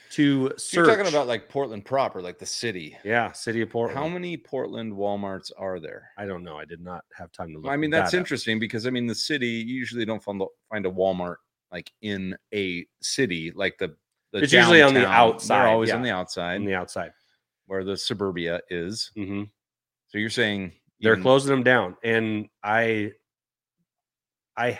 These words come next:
Speaker 1: have to think theft
Speaker 2: Yeah.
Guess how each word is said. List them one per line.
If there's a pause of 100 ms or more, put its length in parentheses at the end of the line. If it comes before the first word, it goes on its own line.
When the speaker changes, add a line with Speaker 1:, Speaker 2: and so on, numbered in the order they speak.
Speaker 1:
have
to
think (840)
theft (500)
Speaker 2:
Yeah.